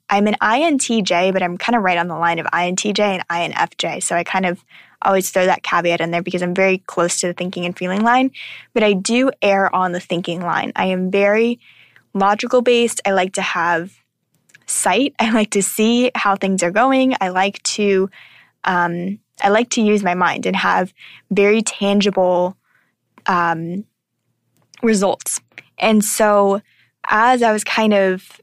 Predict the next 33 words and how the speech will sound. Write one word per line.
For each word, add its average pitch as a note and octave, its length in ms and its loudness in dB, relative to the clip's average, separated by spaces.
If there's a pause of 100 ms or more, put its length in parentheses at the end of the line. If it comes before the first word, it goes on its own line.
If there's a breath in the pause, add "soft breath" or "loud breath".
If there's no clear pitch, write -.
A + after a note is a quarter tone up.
exploring C#4 720 0
these G#3 240 0
other A#3 260 2
ways, G3 500 2
other G#3+ 180 0
worldviews, G#3 840 0
other G#3+ 240 0
things, F#3+ 640 -4 (420 loud breath)
I G#3 220 0 (100)
also F#3+ 880 2 (600)
knew G3+ 800 2 (600)
that G3+ 200 0
I F#3+ 100 2
wanted G#3 640 2
to F#3 760 0 (400)
see G#3 520 0 (240)
what F#3+ 180 0
I F#3 140 0 (180)
was F#3 280 -2 (200)
believing, F#3 420 -2
and F#3 100 -2
I F3+ 40 -2
wanted F#3+ 380 0
to F3+ 420 -2 (100)
be F#3+ 120 2
able F#3 200 0
to F3+ 260 -6
reach F#3 180 -2
out F#3 140 0
and F3 120 -10
grab F3 320 -2
these - 200 -10
things. - 340 -8